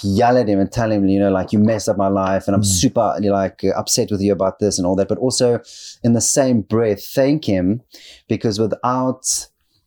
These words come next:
Speaker 1: without that turmoil,
Speaker 2: Mm.
Speaker 1: it couldn't light the fire which is currently burning. 'Cause I feel once you, once you've been to that place where, where you're so hurt, where the father figure or whatever it is, is so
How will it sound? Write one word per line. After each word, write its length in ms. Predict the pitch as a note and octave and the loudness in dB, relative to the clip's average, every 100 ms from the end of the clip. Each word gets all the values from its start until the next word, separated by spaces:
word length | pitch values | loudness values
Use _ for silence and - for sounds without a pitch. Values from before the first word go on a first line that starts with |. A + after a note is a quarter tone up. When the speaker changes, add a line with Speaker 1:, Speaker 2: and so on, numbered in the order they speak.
| _ - - | _ -14 -2
Speaker 1:
without 680 | B2 B2 - D3 E3+ F#3+ G3 | -2 -2 -4 0 2 0 0
that 680 | A2+ A#2+ A#2+ A2+ - - - _ - | 2 2 2 0 -4 -12 -12 _ -8
turmoil, 760 | - E3 E3+ D#3+ A#2+ G#2+ F#2+ | 0 2 2 0 2 4 4
Speaker 2:
Mm. 240 | F#2 E2 C#2+ _ | 2 0 -6 _
Speaker 1:
it 220 | B2+ B2+ | -4 -4
couldn't 460 | - F#3 E3 E3 - | -2 0 2 2 2
light 560 | A#2 A2+ B2+ C3 A#2 - | 2 2 2 0 -2 -6
the 180 | A2+ A2 | -4 -4
fire 600 | - C3 B2+ G#2 F#2 G#2 | -4 -2 0 0 2 0
which 240 | G#2+ G#2 | 0 0
is 160 | A2+ - | 0 -2
currently 420 | - B2 A2 G#2+ | -2 -2 0 -2
burning. 540 | E2+ G2+ B2 A2+ F2 | -2 0 2 2 0
'Cause 160 | E2+ G2+ | -2 -2
I 60 | A2 | -2
feel 340 | - C3+ A#2+ - - - - | 0 0 0 -6 -20 -20 -4
once 340 | G2 C#3+ D3 | 0 0 2
you, 180 | D3+ C#3 B2 | 2 2 0
once 420 | G#2+ A#2+ C#3+ - | -2 0 -2 -2
you've 240 | D#3+ A2 | -2 -2
been 260 | G2 A#2 C3 | 0 2 2
to 100 | C3 | 0
that 180 | B2 A#2 | -2 -2
place 240 | A2+ G2+ | -4 -2
where, 160 | G#2+ G2+ - - | -2 0 -2 -2
where 120 | A2 | 0
you're 80 | A2 | 0
so 340 | - C#3 B2+ | 0 2 2
hurt, 280 | G#2+ A2+ G2 | 2 0 0
where 280 | F#2+ G#2 G2+ G2 - - _ _ - | 0 0 0 -2 -16 -20 _ _ -6
the 140 | A2+ | -4
father 360 | A#2 - C3 B2+ | -4 0 0 0
figure 280 | A#2+ C3 A2 | -2 -2 0
or 80 | G#2 | 2
whatever 260 | A2 A#2 | 2 0
it 100 | A#2+ | 0
is, 160 | G#2+ F#2+ | 0 0
is 120 | G2+ - | -2 0
so 300 | B2+ B2 | 2 2